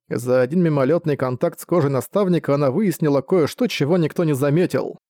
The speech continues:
Лоб наставника в прошлом открывался. Это дао реинкарнации. Эту магию он пытался передать мне.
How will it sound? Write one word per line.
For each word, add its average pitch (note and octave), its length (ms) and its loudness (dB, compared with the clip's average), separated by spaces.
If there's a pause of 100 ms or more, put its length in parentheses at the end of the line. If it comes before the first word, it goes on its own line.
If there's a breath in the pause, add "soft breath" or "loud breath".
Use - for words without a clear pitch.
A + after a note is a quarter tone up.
(560)
Лоб D#3 320 -2
наставника D3+ 600 0
в - 60 -10
прошлом D#3+ 380 -2
открывался. D3 800 -2 (400)
Это F3 280 0
дао D3 300 2
реинкарнации. D3 960 -2 (500 soft breath)
Эту C#3+ 240 -2
магию D3 560 0 (200)
он D#3+ 200 0
пытался D3 540 0
передать D#3+ 380 0
мне. D3 400 0